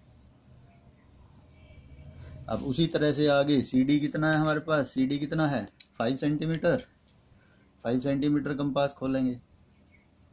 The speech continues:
D पे रखेंगे और ऐसे नीचे की ओर D को center लेकर के नीचे की ओर arc लगा देंगे। फिर बीसी कितना है, फ़ोर centimeter, four centimeter खोल लीजिए कंपास, ये four centimeter खोल ली। फिर B पे,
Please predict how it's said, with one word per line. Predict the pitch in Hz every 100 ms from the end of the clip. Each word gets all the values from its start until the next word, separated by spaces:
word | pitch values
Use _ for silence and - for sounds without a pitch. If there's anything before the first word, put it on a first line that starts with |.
| _ _ _ _ _ -
D | 107 123
पे | 127 143
रखेंगे | 143 - 151 165 190 - _ _ _ -
और | 117 120 117 -
ऐसे | 113 113 131
नीचे | 127 123 131
की | 131
ओर | 135 139 139 - _ -
D | 110 113
को | 127
center | 127 123 123
लेकर | 123 123 123
के | 120
नीचे | 120 117 127
की | 135
ओर | 127
arc | 127 123 127
लगा | 123 120
देंगे। | 117 117 117 _ _ _ _
फिर | 139 143
बीसी | 120 131 127
कितना | 151 147 156
है, | 151 151
फ़ोर | 131 127 127
centimeter, | 147 147 156 156 170 147 - -
four | 117 123
centimeter | 135 135 139 139 135 127 127 _
खोल | - 127
लीजिए | 131 120 123
कंपास, | 123 120 117 113 - - _ _ _
ये | 107
four | 110 120
centimeter | 127 123 127 123 127
खोल | - 120 117
ली। | 113 - _ _ -
फिर | 131
B | 113 113 123
पे, | 123 147 139